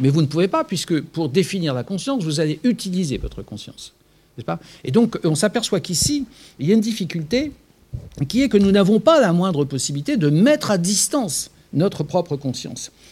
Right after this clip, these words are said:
Tout ce que nous vivons, tout ce que nous pensons, tout ce que nous disons est d'ordre conscientiel, enfin, si je puis dire. C'est-à-dire que c'est lié à l'opération de la conscience.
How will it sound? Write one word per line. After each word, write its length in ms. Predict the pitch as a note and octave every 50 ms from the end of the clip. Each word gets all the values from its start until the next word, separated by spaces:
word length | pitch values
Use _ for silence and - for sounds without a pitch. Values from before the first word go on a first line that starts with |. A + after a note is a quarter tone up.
| - - _
Tout 140 | - D4+ D4
ce 100 | - -
que 80 | C4
nous 160 | A#3+ A3 A3+ G#3+
vivons, 420 | F#3 F#3+ G3 F3+ F3 E3+ C#3 B2+ - - _ _ _ _ _ _ _ _ _ _
tout 100 | B3 C4+
ce 80 | G#3+ -
que 80 | B3+
nous 140 | A3+ A#3 G3
pensons, 500 | - F#3+ F3+ E3+ - - - C#3+ - C#3+ - -
tout 120 | - F3
ce 60 | D3 -
que 100 | D3 C3+
nous 140 | B2+ A#2+
disons 420 | A#2 B2 D3+ D#3+ F3 C4 D#4+ E4+ - - _ _ _ _ _ _ _ _
est 280 | - G3+ A#3 G#3+ E3+ - - - - - - B2
d'ordre 500 | B2 C3 B3+ D4 D4 A#3+ D3+ C3 B2+ - - _ -
conscientiel, 720 | E3 E3+ C#3 - - F#3+ E3+ C#3 - - A#3+ A3+ F#3+ C3+ A#2
enfin, 160 | - C#3+ C3+
si 160 | - - C3+
je 80 | - -
puis 80 | E3
dire. 120 | C#3+ C#3 B2+
C'est-à-dire 240 | - C#3+ C#3 C#3
que 100 | - -
c'est 200 | C3 - E3+ E3
lié 380 | C#3 C3+ D#3+ G#3+ C4 D4 D4+ -
à 220 | - D3 D3+ E3 - _ -
l'opération 540 | D#3 D#3+ F3+ F3 F#3+ F#3 E3 F#3 - A#3 G3
de 60 | D3+
la 40 | A#2+
conscience. 520 | - - A#2 - - - G2+ - - -